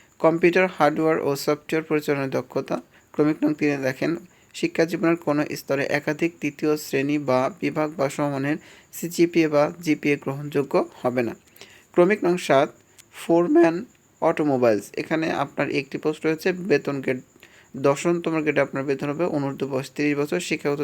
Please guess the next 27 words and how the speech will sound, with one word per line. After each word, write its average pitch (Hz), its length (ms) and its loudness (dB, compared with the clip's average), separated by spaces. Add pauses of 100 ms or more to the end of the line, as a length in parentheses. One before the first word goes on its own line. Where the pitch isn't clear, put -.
যোগ্যতা 143 280 -6
দেখেন 127 260 -2
কোনো 143 120 -6
শিক্ষিত - 380 -4 (460)
ইনস্টিটিউট 165 520 -2
বা 156 140 4
প্রতিষ্ঠান 156 480 -4
হতে 151 260 -6
অটোমোবাইলস 147 640 0
ইঞ্জিনিয়ারিংয়ে 143 680 -2 (440)
চার 165 260 4
বছর 233 480 -2 (120)
মেয়াদ 147 260 0
ডিপ্লোমা 143 440 0 (240)
ডিগ্রি 139 220 -2
থাকলে 139 260 -4
আবেদন 135 240 0
করতে 135 320 -4
পারবেন। 139 260 -2
সেই 294 160 -2
সাথে - 160 -6
কিছু 135 260 0
দক্ষতা 127 320 -4
রয়েছে 135 240 0
দেখতে 127 220 -2
পাচ্ছেন। 113 280 -6 (640)
ক্রমিক 208 300 4